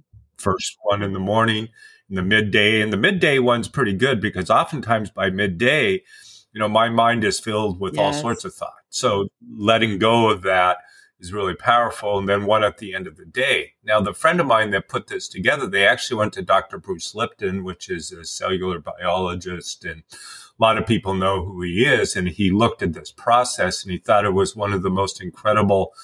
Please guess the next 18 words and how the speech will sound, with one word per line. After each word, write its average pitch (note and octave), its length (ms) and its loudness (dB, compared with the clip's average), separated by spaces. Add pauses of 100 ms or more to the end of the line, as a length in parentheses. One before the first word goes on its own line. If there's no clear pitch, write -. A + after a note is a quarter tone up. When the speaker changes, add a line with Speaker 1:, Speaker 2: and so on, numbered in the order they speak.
(340)
Speaker 1:
processes F#2 760 -2
out G2 280 0
there, D#2 320 -10
the - 100 -14
three G2+ 280 0
by F2 180 0
three F#2 300 -4
meditation. - 720 -8
Speaker 2:
Wow. F#3 720 -4
I G#3+ 220 2
like, G#3 440 0 (240)
because A#3 360 2
sometimes A#3+ 440 2
you A3+ 80 2
think, G#3 400 -4 (240)
"Well, F3+ 140 4
I F#3 100 6
don't G3 260 2